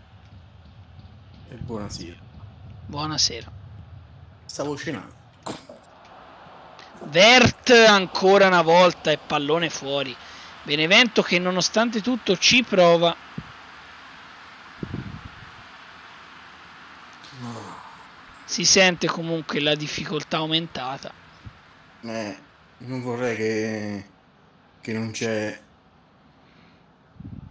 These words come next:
Speaker 1: il, come dire,
Speaker 2: È
Speaker 1: c'è
Speaker 2: anche
Speaker 1: troppa
Speaker 2: vero che
Speaker 1: differenza.
Speaker 2: con la Juventus,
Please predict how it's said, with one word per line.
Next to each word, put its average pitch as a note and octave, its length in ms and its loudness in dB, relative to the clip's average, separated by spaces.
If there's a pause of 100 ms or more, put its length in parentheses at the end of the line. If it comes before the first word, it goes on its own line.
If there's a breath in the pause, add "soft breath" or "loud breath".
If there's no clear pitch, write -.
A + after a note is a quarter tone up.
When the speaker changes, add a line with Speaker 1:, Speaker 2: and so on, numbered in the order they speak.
(220)
Speaker 1:
il, G2 580 -10
come G2+ 200 -10
dire, F2 340 -12
Speaker 2:
È E2+ 40 -18 (880 loud breath)
Speaker 1:
c'è C#3+ 140 -2
Speaker 2:
anche D#3 60 -2
Speaker 1:
troppa D3 180 0
Speaker 2:
vero F3 260 6
che D#3+ 180 0
Speaker 1:
differenza. D#3+ 180 -2
Speaker 2:
con D#3 280 -4
la D#3 120 0
Juventus, D3+ 760 0